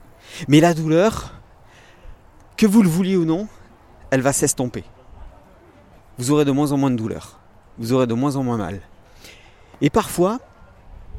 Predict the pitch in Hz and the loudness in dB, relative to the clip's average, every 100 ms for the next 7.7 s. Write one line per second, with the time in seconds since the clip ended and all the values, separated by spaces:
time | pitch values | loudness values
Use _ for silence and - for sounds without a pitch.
0 | - - - - - - 131 143 143 143 | -18 -20 -20 -20 -14 -4 -2 0 0 0
1 | 190 - 131 120 117 95 - - 131 139 | -4 -6 -6 -4 -6 -8 -16 -8 -4 -4
2 | - 170 - - - 156 - 131 117 95 | -2 -4 -4 -6 -4 -6 -6 -6 -4 -4
3 | 120 113 120 123 113 110 101 101 - - | -4 -4 -4 -6 -8 -10 -12 -16 -20 -20
4 | - - - - - - - - - - | -20 -20 -20 -20 -20 -20 -20 -20 -20 -20
5 | - - - - - - - - - - | -20 -20 -20 -20 -20 -20 -20 -20 -20 -20
6 | - 165 147 139 147 139 143 151 147 165 | -4 -4 -2 -2 2 2 2 -2 -2 -2
7 | 170 123 110 98 - - | -2 -4 -10 -10 -12 -14